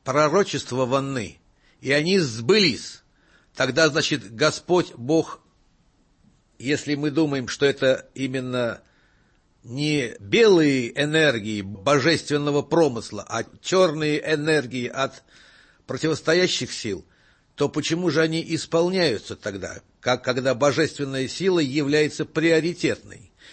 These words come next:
И почему бесконечная борьба, вот это чёрное с белым, белое с чёрным, продолжается в сердце каждого человека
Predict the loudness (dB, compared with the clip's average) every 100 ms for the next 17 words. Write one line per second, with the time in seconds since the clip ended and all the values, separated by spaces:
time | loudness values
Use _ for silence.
0 | -14 -10 -6 -4 -2 0 0 0 0 0
1 | -2 -4 -4 -4 0 0 0 2 0 -2
2 | -12 -20 -16 -8 -6 -4 -6 -6 2 2
3 | 2 0 -2 -2 0 2 4 0 0 2
4 | 2 2 -2 0 0 0 -2 -8 0 4
5 | 6 4 2 2 2 0 -4 -6 -2 -2
6 | -4 -6 2 2 2 -2 2 2 4 0
7 | -2 -8